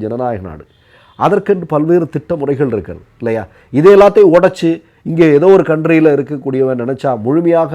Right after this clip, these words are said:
அந்த வெற்றியை வந்து மாற்றி அமைக்க முடியும் அப்படிங்கிறதுல எங்களுக்கு நம்பிக்கை இல்லை, அது வேற.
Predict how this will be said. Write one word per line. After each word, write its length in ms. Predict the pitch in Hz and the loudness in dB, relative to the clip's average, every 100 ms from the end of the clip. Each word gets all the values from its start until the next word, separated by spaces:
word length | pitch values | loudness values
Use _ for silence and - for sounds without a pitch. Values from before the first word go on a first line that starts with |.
| 147 | -4
அந்த 140 | 127 120 104 - _ _ - 95 | -2 0 -2 -6 _ _ -10 -2
வெற்றியை 340 | 120 - 185 160 143 | -2 0 2 2 0
வந்து 200 | 131 139 123 107 113 | 0 2 2 0 -2
மாற்றி 300 | 180 - 170 | -2 -4 -4
அமைக்க 280 | 156 151 156 135 | -2 -2 -4 -4
முடியும் 260 | 139 139 120 | -2 -4 -6
அப்படிங்கிறதுல 500 | 123 139 127 151 127 73 - 80 71 101 | -6 -4 -4 -2 -4 -6 -14 -20 -8 -6
எங்களுக்கு 340 | 156 185 175 180 | 0 2 2 -2
நம்பிக்கை 280 | 180 190 139 | 0 -2 -2
இல்லை, 140 | - - _ _ _ - | -8 -16 _ _ _ -6
அது 100 | 127 147 | 0 4
வேற. 120 | 175 | 4